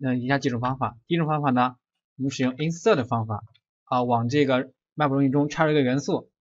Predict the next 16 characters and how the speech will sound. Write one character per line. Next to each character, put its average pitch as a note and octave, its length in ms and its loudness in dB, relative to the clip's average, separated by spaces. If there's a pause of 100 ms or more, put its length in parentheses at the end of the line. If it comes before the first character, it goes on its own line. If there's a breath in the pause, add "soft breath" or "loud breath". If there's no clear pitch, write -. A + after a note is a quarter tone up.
(400)
啊， C3+ 100 -4
make D3 280 0
pair F3+ 420 0 (600)
这 C3+ 120 -4
个 A#2 80 -4
函 B2 200 -6
数， C#3 240 -8 (500)
它 D3 100 0
可 D3 100 2
以 C#3+ 100 6
返 B2+ 300 0
回， B2 240 0
呃， C#3 140 -8
pair D3+ 260 -2
对 C3+ 140 2
象， C3+ 260 -4